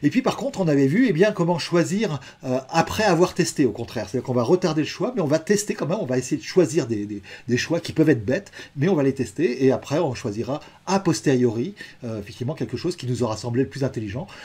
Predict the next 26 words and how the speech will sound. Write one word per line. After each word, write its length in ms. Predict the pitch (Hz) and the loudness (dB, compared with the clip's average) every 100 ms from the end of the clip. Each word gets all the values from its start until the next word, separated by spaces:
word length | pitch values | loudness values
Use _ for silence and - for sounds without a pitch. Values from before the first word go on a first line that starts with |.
| - - | -14 0
Pas 100 | 185 | 2
forcément 340 | 170 - 175 | 2 0 2
parce 200 | 185 147 | 0 -2
qu'on 120 | - 147 | -2 -2
est 60 | |
capable 360 | 139 139 160 135 | 0 0 0 0
de 40 | |
tout 280 | 123 - 247 | 0 -2 -8
prévoir 320 | - 180 156 | 0 0 2
a 80 | 131 | -2
priori, 400 | - 131 117 185 | 0 2 2 2
mais 80 | 202 | 0
parce 180 | 127 - | -6 -4
que 140 | 127 | -4
justement, 400 | 117 - 113 143 - | -2 -4 -4 -6 -6
après 280 | 175 143 | -4 -4
coup, 200 | 135 151 185 | -6 -6 -6
on 60 | |
peut, 220 | 98 127 151 - - - | -4 -4 -4 -8 -20 -12
euh, 240 | 120 110 107 | -4 -2 -2
observer 360 | 120 - 123 | -2 0 0
des 60 | 120 | 0
choses 220 | - 160 | 0 -4
qui 140 | - 139 | 0 0
nous 80 | |
semblaient 400 | 147 156 143 147 | 2 2 4 4